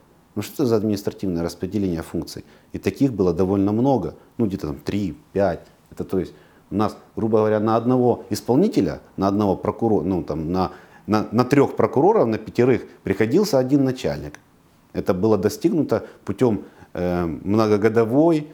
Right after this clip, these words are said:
расширения этих штатов и необходимости своих людей куда-то расставить, кому-то дать какую-то должность. И вместо того, чтобы, э, штат как-то, э, распределять грамотно, э, когда приходил каждый новый начальник,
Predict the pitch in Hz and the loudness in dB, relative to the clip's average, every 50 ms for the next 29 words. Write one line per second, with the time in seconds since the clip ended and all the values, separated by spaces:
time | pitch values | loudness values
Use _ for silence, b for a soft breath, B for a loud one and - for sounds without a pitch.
0 | B B B - 95 95 110 - - - 127 123 123 113 107 95 107 104 - - | B B B -2 0 0 0 0 0 2 4 4 4 2 2 0 0 -2 -2 -2
1 | - - 139 151 147 147 110 101 - B B B B B _ - 202 196 180 - | 0 2 2 2 2 2 0 -2 -2 B B B B B _ -2 0 0 0 -2
2 | B B B B - 104 104 101 - - 117 110 113 139 131 117 101 - - - | B B B B 0 0 0 0 0 -2 -2 0 2 2 4 4 2 0 -4 -10
3 | - - 98 104 110 107 107 - 104 104 101 131 143 143 120 110 107 - 104 95 | -8 -2 0 2 2 2 0 -2 -4 -2 0 0 0 2 2 0 0 2 0 0
4 | - - - 120 127 120 117 113 - - 110 117 123 117 104 95 110 110 104 - | 0 0 -2 0 0 0 0 -2 -4 -4 -2 -2 -2 -4 -2 -2 -2 -2 -2 -4
5 | 98 - 113 110 - 104 92 98 104 110 95 82 76 73 69 - B B B B | -6 -4 -4 -4 -4 -4 -4 0 2 2 2 2 0 -4 -10 -12 B B B B
6 | B B B - 90 95 110 120 113 113 107 - 117 113 110 107 - - 104 92 | B B B -6 -2 0 0 0 0 -2 -2 0 0 0 0 0 -2 -4 -4 -2
7 | 90 98 90 B B B B B B B - 87 87 85 85 82 73 73 - - | 0 0 -2 B B B B B B B -6 -4 -2 -2 -2 -4 -6 -8 -12 -18
8 | _ _ - - - - 104 95 - - 95 - - - 90 85 90 B B B | _ _ -16 -6 -2 -2 -2 -2 -2 -4 -6 -6 -4 -4 -4 -4 -4 B B B
9 | _ _ _ _ _ _ - 92 92 87 82 78 85 101 101 - - 104 98 95 | _ _ _ _ _ _ -10 -6 -6 -6 -4 -4 -2 -4 -4 -4 -6 -6 -4 0
10 | 107 104 92 87 85 - - - 95 98 101 131 160 190 190 180 - 165 147 143 | 0 2 2 0 -2 -6 -8 -4 0 2 2 2 2 0 -2 -2 -2 -4 -4 -4
11 | - - _ B B B B B - 82 90 87 85 78 - 107 101 98 - 104 | -8 -16 _ B B B B B -6 -4 -2 -2 -2 -2 0 0 0 0 -2 -2
12 | 101 104 101 98 101 92 - 101 95 85 90 90 92 95 87 90 90 98 101 - | -2 -2 0 0 0 0 2 0 0 0 0 0 0 0 0 0 0 -2 0 0
13 | - 170 185 190 185 185 180 | 2 2 2 2 0 -2 -4